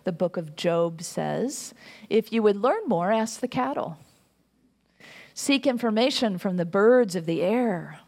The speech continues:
The creeping things of the earth will give you lessons.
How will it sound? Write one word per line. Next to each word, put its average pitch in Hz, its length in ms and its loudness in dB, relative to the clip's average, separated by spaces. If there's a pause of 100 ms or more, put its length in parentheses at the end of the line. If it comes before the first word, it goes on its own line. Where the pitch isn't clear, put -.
(340)
The 220 100 2
creeping 202 640 -4
things 170 520 -4
of 170 160 -2
the 180 160 -6
earth 165 440 -4 (300)
will 190 160 0
give 175 220 -2
you 165 100 -2
lessons. 151 760 -10